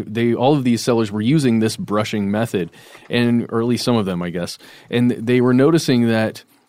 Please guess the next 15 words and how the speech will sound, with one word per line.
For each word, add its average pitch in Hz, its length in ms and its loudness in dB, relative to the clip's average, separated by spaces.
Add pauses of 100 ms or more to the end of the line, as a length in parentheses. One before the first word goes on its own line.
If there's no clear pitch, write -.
(260)
people 156 260 0
using 170 400 2
this 135 180 2
method 113 520 0 (160)
were 131 120 2
able 143 180 2
to 135 120 0
raise 123 240 2
their 123 140 2
rankings, 113 720 -2 (340)
this 110 160 -6
is 113 160 -4 (180)
a 110 80 -4
quote 131 260 4
here, 110 240 2